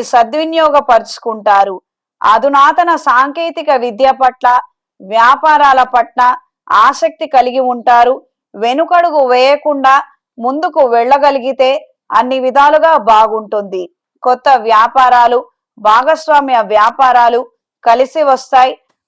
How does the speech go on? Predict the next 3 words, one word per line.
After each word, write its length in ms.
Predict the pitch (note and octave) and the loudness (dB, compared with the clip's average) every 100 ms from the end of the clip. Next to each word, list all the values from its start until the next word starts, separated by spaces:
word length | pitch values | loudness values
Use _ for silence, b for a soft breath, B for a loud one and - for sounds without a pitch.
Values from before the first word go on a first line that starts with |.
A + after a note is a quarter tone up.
| G#3 A3+ | 0 2
ఆదాయ 340 | C4 C#4+ D4 A#3+ A3+ | 2 2 2 0 2
మార్గాలు 540 | A3 B3 B3+ B3+ A#3 C4 - _ _ _ | 2 2 2 2 2 0 -6 _ _ _
తెరుచుకుంటాయి. 840 | A#3+ B3+ B3 C#4 B3+ A3+ A3 G3 | -2 -2 -6 -6 -6 2 2 2